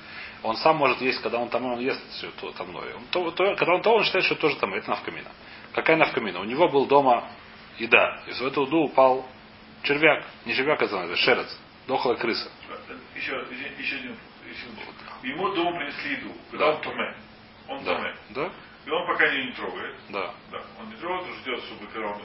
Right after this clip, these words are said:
Speaker 2: и т,
Speaker 1: Да.
Speaker 2: чтобы её кушать.
Speaker 1: Да.
Speaker 2: Вот она, она уже называется на самом деле трумы?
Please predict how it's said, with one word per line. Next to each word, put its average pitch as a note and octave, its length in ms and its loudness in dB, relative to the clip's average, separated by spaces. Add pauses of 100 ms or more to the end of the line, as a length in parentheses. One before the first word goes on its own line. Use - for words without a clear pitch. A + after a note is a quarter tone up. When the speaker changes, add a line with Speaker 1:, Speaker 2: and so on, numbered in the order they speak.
Speaker 2:
и A2 60 -16
т, - 80 -12
Speaker 1:
Да. F3 400 4
Speaker 2:
чтобы B2+ 180 -10
её B2+ 120 -4
кушать. - 280 -8 (140)
Speaker 1:
Да. F2 160 -6
Speaker 2:
Вот F2 120 -8
она, B2+ 200 -2 (580)
она B2 240 4
уже C#3 140 0
называется C3+ 380 2
на B2 100 0
самом C3 260 0
деле A#2+ 500 0
трумы? E3+ 220 -10